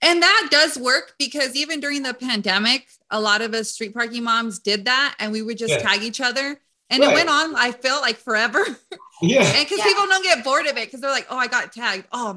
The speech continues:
Speaker 1: man, okay,
Speaker 2: Yeah.
Speaker 1: then I gotta go do
Speaker 2: My
Speaker 1: my
Speaker 2: push-ups.
Speaker 1: push-ups or whatever, or my burpees." Yeah. It's like, okay, like, people, when, you know, when we feel called out, and then some people get, like, fomo, and they're like, "Oh, I
Speaker 2: Yeah.
Speaker 1: wanna do it too."
Speaker 2: <laughs>
Speaker 1: So, I mean, it does work. <laughs>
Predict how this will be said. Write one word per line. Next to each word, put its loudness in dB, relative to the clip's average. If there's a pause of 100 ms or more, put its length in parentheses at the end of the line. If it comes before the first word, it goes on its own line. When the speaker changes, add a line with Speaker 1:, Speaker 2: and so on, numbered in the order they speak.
Speaker 1:
man, -2
okay, -2
Speaker 2:
Yeah. 2
Speaker 1:
then -4
I -4
gotta 0
go -2
do -2
Speaker 2:
My 4
Speaker 1:
my 2
Speaker 2:
push-ups. 2
Speaker 1:
push-ups 2
or 2
whatever, 0 (340)
or 2
my 2
burpees." 4
Yeah. 2 (380)
It's -6
like, 2
okay, -2 (220)
like, -2
people, 2
when, 2
you -2
know, 2
when -2
we -4
feel -2
called -2
out, 2
and -6
then -8
some -14
people -10
get, -2
like, -2
fomo, -2 (120)
and -10
they're -8
like, -6
"Oh, -4
I 2
Speaker 2:
Yeah. 6
Speaker 1:
wanna 2
do 0
it -6
too." 0
Speaker 2:
<laughs> 0
Speaker 1:
So, 0
I 4
mean, 4
it 0
does 4
work. 6 (460)
<laughs> -16